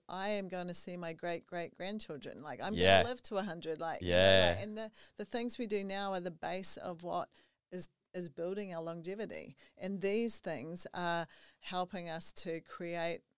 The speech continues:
Speaker 1: you know, strong, healthy bodies to be able to do that. So when you can obviously, like, stay, you know, well and not be sick and be able to train every day and all of the things, like you talked about, that whole lifestyle package,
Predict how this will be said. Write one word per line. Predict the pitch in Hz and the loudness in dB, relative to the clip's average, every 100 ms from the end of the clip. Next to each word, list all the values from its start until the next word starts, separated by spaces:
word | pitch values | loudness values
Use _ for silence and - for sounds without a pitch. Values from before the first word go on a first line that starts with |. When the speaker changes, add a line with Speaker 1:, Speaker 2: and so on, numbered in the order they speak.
| _ | _
Speaker 1:
you | 170 | -12
know, | 160 156 | -8 -4
strong, | 180 - 185 175 175 | -2 -2 -2 -6 -8
healthy | 170 165 175 | -10 -10 -10
bodies | 165 - 160 - | -10 -10 -10 -12
to | 175 | -10
be | 165 | -10
able | 160 | -10
to | 165 | -10
do | - 208 | -8 -8
that. | - - - - _ - | -8 -10 -14 -20 _ -12
So | - 180 | -4 -2
when | 175 196 202 | 0 -2 -2
you | 196 | -4
can | - 190 180 175 - _ - | -4 -4 -4 -6 -10 _ -10
obviously, | 202 190 175 - 170 | -6 -4 -4 -4 -4
like, | 170 156 156 - | -2 -4 -4 -6
stay, | - - 151 156 160 165 - _ _ _ _ | -10 -8 -6 -4 -6 -10 -16 _ _ _ _
you | 175 160 | -12 -8
know, | 156 185 - | -6 -6 -10
well | 165 202 196 165 | -6 -2 -2 -2
and | 151 156 | -4 -6
not | 165 - | -8 -8
be | 170 | -8
sick | 175 - 220 214 | -8 -4 -4 -6
and | 160 160 151 - _ | -10 -10 -14 -20 _
be | 165 | -6
able | 175 180 | -4 -4
to | |
train | 190 233 220 | -6 -4 -4
every | 190 170 | -4 -6
day | 143 139 151 | -6 -6 -6
and | 160 160 _ - | -8 -12 _ -6
all | 208 | -4
of | 214 202 | -4 -6
the | |
things, | 185 202 170 156 | -8 -8 -8 -6
like | 160 | -6
you | 165 175 - | -6 -8 -10
talked | - 196 - | -8 -8 -4
about, | 170 - | -2 0
that | 175 - | -2 -4
whole | - 202 190 | -2 -2 0
lifestyle | 185 180 185 - 175 165 | 0 -2 -2 -4 -4 -6
package, | - 180 139 95 - | -10 -12 -10 -8 -8